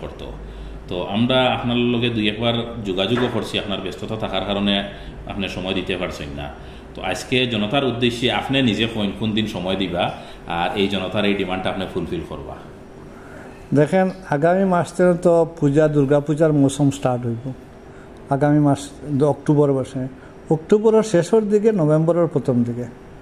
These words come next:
Speaker 1: আপনি commitment দিতে
Speaker 2: একবারে হান্ড্রেড পার্সেন্ট, হান্ড্রেড পার্সেন্ট,
Speaker 1: ধন্যবাদ।
Speaker 2: হান্ড্রেড পার্সেন্ট।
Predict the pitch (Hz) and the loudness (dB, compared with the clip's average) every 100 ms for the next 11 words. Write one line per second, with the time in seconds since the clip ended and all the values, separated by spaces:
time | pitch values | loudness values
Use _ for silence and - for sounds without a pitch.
0 | - - - - - - - 92 101 - | -20 -20 -20 -20 -20 -20 -16 -8 -6 0
1 | 117 113 120 104 104 101 165 175 165 185 | 0 2 0 0 0 2 4 4 2 4
2 | 143 139 165 160 143 117 107 113 123 123 | 4 4 4 4 0 -2 -6 -6 -2 -2
3 | 123 - 107 - - - - - - - | -2 -6 -10 -10 -14 -16 -20 -20 -20 -20
4 | - 131 131 127 87 110 - | -6 0 0 0 -2 -4 -8